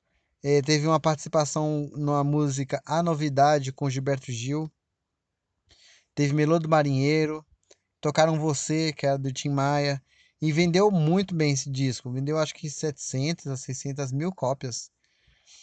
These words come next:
E aí, pra você ter ideia de quão, fão-, o quão grande foi o sucesso dos caras, eles foram festi-, eles foram con-, é, convidados pra tocar em Montreux,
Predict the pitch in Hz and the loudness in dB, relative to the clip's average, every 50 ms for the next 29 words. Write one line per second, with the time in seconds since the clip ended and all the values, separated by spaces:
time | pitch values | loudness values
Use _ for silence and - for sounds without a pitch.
0 | - _ _ _ _ - 151 151 160 175 175 180 180 185 202 214 233 214 - - | -20 _ _ _ _ -4 -2 2 6 8 8 8 8 6 4 2 0 -4 -6 -8
1 | - - 190 170 - 185 180 160 170 170 180 180 156 147 160 - - 180 190 214 | -4 -2 -2 0 0 0 0 2 2 2 2 2 0 -4 -6 -4 -2 0 0 0
2 | 220 220 202 170 139 - - - 170 170 170 170 160 - - 151 139 - 180 190 | 0 -2 -4 -6 -10 -8 0 2 4 6 6 4 2 0 -6 -6 -2 0 2 2
3 | 185 160 160 165 170 165 143 139 - - - 156 156 151 139 - - 135 - - | 2 2 2 2 2 0 -2 -4 -6 -4 -2 0 0 0 0 -4 -6 -6 -2 0
4 | 147 143 131 135 135 123 - - - 165 170 151 165 165 151 - 175 170 175 170 | 0 0 0 -4 -8 -8 -4 0 2 4 4 4 2 0 0 0 -2 -2 -2 -2
5 | 156 147 156 165 156 - - - - 151 147 143 - - 156 156 156 156 151 147 | -4 -4 -4 -6 -6 -6 -8 -8 -6 -4 -4 -4 -4 -4 -4 -2 -2 -2 -2 -2
6 | 143 135 123 113 110 _ _ - - _ _ _ _ _ _ _ _ - - 156 | -2 -2 -4 -6 -8 _ _ -20 -20 _ _ _ _ _ _ _ _ -10 -8 -8
7 | 147 - 147 143 135 131 131 127 127 123 123 123 120 117 - _ - - 151 151 | -8 -4 -4 -2 0 0 0 -2 -2 -4 -4 -6 -8 -10 -14 _ -8 -6 -4 -4
8 | 151 147 143 143 147 151 143 - - - 160 151 - 160 151 - 156 156 156 165 | 0 2 4 4 4 4 2 -4 -6 -4 -4 -2 -2 -2 -2 0 -2 -2 0 -2
9 | 185 220 240 - - 151 156 165 | -2 -4 -4 -4 -2 0 0 0